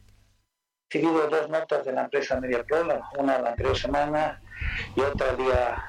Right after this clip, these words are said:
de ayer, donde, eh, se menciona sobre algunos, eh, problemas para poder ya, eh, de disponer de equipamiento y, eh, de activar ya el var a partir de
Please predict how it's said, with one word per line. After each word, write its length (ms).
de 60
ayer, 380
donde, 880
eh, 160
se 140
menciona 480
sobre 460
algunos, 420
eh, 380
problemas 500
para 260
poder 640
ya, 760
eh, 460
de 140
disponer 640
de 160
equipamiento 1040
y, 340
eh, 420
de 120
activar 500
ya 80
el 120
var 180
a 80
partir 400
de 180